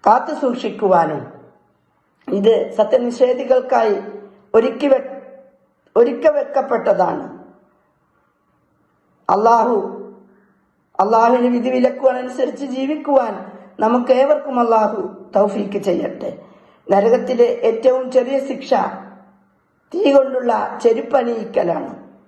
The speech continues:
നാം നമ്മുടെ ഈ ജീവിത തിരക്കിനിടയിൽ ഖുർആനുമായി അടുത്തിടപഴകിയും തഫ്സീറുകൾ വായിച്ച് അർത്ഥം മനസ്സിലാക്കിയും ജീവിക്കുക.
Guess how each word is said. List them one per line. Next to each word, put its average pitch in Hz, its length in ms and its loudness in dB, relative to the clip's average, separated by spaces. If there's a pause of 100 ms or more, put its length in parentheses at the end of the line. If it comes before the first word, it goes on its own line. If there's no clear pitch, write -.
(840)
നാം 220 540 -2 (120)
നമ്മുടെ 233 300 2
ഈ 226 220 2
ജീവിത 240 360 0
തിരക്കിനിടയിൽ 247 1160 -2 (360)
ഖുർആനുമായി 262 680 0
അടുത്തിടപഴകിയും 262 1500 -2 (340)
തഫ്സീറുകൾ 269 720 2
വായിച്ച് 262 440 0
അർത്ഥം 294 480 0
മനസ്സിലാക്കിയും 269 1040 -4 (340)
ജീവിക്കുക. 196 760 -2